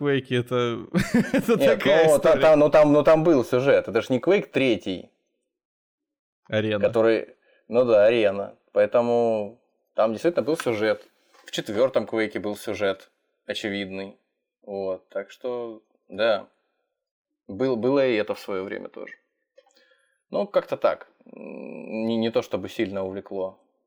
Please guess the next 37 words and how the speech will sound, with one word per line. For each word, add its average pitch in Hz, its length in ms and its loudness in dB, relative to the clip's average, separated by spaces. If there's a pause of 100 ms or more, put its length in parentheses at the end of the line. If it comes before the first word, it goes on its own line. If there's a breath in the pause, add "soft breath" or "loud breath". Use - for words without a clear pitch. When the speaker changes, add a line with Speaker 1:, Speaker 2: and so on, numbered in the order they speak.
(1500 soft breath)
Speaker 1:
Я, 110 200 -2
Speaker 2:
Не 175 60 2
то 185 120 2
чтобы 98 240 -2
Speaker 1:
конечно, 147 360 0
Speaker 2:
надолго. - 0 -
Speaker 1:
много 165 320 0
во, 117 160 -2
много 127 460 -4
во 120 140 0
что 123 200 -6
переиграл, 127 460 -2
мне 123 140 -4
скорее 127 300 -4
проще 131 320 -8
сказать, 117 320 -8
во 120 80 -8
что 127 200 -8
я 123 80 -6
не 123 220 -6
играл. 82 300 -10
Я 110 120 -6
вообще 113 320 -8
не 123 380 -2
играл 117 320 -2
в 117 80 -4
игры 117 220 -4
на 107 140 -6
PlayStationе. 101 720 -8
Очень 143 340 -6
редко 110 380 -6
во 98 100 -8
что-то, 143 400 -8
что 101 580 -14
только 113 280 -8
эмулировалось 113 800 -6
на 98 480 -10